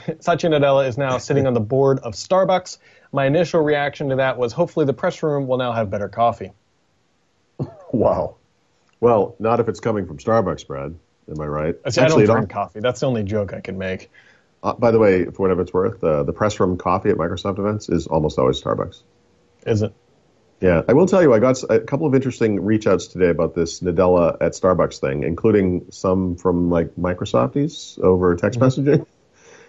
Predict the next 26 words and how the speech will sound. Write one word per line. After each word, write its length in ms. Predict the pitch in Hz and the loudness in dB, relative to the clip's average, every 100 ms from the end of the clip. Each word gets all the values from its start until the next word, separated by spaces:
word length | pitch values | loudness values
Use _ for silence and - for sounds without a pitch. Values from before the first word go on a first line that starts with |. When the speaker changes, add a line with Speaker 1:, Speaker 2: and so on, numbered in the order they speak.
| _ | _
Speaker 2:
Um, 460 | 104 104 98 95 98 _ _ _ _ _ _ | 0 4 4 2 -2 _ _ _ _ _ _
couple 220 | - 180 156 | -2 2 2
of 60 | |
interesting 340 | 143 127 - 107 | 2 0 -2 0
comments. 560 | 110 95 78 82 - | 2 2 0 -4 -4
Uh, 260 | - 90 87 | 0 2 4
one 260 | 90 117 120 | 4 2 4
person 320 | 120 113 104 | 2 2 0
asked 280 | 98 95 - | 0 -2 -2
me 160 | 98 | -2
if 280 | 87 90 85 - 85 85 _ | 2 2 2 -4 -14 -16 _
they 200 | 95 92 | 2 2
thought, 600 | 90 - 95 85 78 - _ _ _ _ _ | -2 -4 0 0 0 -4 _ _ _ _ _
if 120 | 92 | -4
I 140 | 101 113 | 0 0
thought 320 | - - - _ _ _ - | -2 -8 -10 _ _ _ -10
that 120 | 92 | -4
this 200 | 104 - | -4 0
meant 340 | 95 85 - _ _ _ | -2 -2 -4 _ _ _
he 120 | 104 | -4
was 140 | 95 92 | -2 -2
gonna 140 | 85 | -4
pressure 440 | - - 156 - 110 | -4 -4 -2 0 2
them 400 | 87 73 76 78 _ _ _ _ _ _ | 2 0 -4 -8 _ _ _ _ _ _
to 240 | - 98 | -2 0
improve 640 | 90 87 - 110 104 87 | 0 0 2 4 4 0